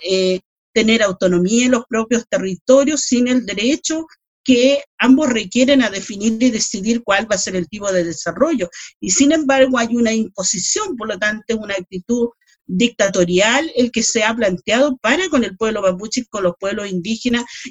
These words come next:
y así también no se ha escuchado a las personas que hoy día viven en situaciones de mayor precariedad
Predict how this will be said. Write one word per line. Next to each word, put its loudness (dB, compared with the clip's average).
y 0
así 0
también 4
no 2
se 0
ha -4
escuchado -2
a 0
las -2
personas -2
que -8
hoy -2
día 0
viven 2
en -6
situaciones -2
de -2
mayor -2
precariedad 0